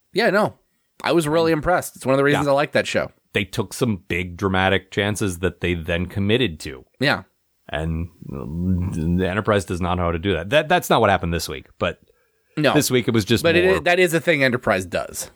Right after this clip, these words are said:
Speaker 2: Yeah. This week it was more just, "It's not there. You thought it was there, but it isn't." Okay.
Speaker 1: Yeah.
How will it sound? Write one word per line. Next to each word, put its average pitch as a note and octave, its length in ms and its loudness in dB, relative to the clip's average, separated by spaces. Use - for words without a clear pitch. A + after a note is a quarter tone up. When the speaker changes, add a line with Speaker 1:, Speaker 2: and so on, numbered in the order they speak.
Speaker 2:
Yeah. D2+ 200 -2
This B2+ 160 0
week A#2 140 4
it G#2 40 0
was G#2 140 2
more F#2+ 220 4
just, E2 320 -2
"It's F#2+ 760 -12
not G2 280 -2
there. F#3 200 6
You G#2+ 140 2
thought G#2 240 -2
it C3+ 60 0
was C#3+ 160 -2
there, G#3+ 260 4
but E3+ 120 2
it F3 120 0
isn't." E3+ 380 0
Okay. F#2 360 -2
Speaker 1:
Yeah. - 100 0